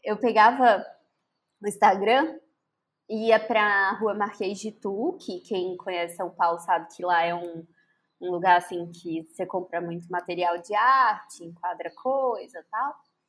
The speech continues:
E aí eu chegava na loja e falava assim, "Moça, eu queria saber como que eu faço isso aqui, que material que usa." E aí a pessoa falava, "Isso aqui é pastel seco, isso aqui é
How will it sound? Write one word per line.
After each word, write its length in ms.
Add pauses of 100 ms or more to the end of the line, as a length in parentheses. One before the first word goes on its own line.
(520)
E 100
aí 100
eu 80
chegava 380
na 140
loja 320
e 40
falava 320
assim, 440 (240)
"Moça, 680 (180)
eu 140
queria 440
saber 380
como 300
que 80
eu 60
faço 380
isso 180
aqui, 380 (200)
que 140
material 500
que 160
usa." 460 (1300)
E 180
aí 920
a 60
pessoa 280
falava, 280
"Isso 120
aqui 140
é 60
pastel 400
seco, 840
isso 220
aqui 340
é 80